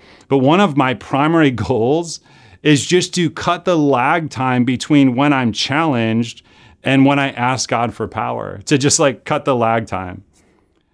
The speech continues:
Because when I go to God, I get strength. I may not always get a dramatic answer like this, but I do get strength, and I get wisdom, and I get creativity, and I get comfort.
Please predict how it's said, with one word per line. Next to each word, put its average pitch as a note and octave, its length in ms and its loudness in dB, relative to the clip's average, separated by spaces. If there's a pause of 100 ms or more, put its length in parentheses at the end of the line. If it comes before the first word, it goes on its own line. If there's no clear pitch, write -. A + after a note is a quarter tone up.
(120)
Because D3 260 2
when E3 140 4
I D3 120 2
go F3+ 180 2
to E3+ 120 2
God, B2+ 640 0 (480)
I C3+ 140 0
get D#3+ 220 -2
strength. A#2+ 640 -8 (720)
I D3 120 2
may F3+ 140 4
not F3 160 4
always D3 260 4
get C#3 240 2
a B2+ 60 0
dramatic B2 560 2
answer C3 360 0
like G#2+ 220 2
this, D3+ 320 2
but C3 280 0 (200)
I B2 120 0
do C#3 160 2
get D3 200 0
strength, B2 560 -4 (280)
and B2 120 -2
I C3 100 0
get B2+ 140 -2
wisdom, A2+ 500 0
and A#2+ 80 -2
I B2+ 80 0
get B2+ 160 -2
creativity, C#3 800 0
and A2 100 0
I A#2 80 0
get A#2+ 160 -6
comfort. A2 580 -6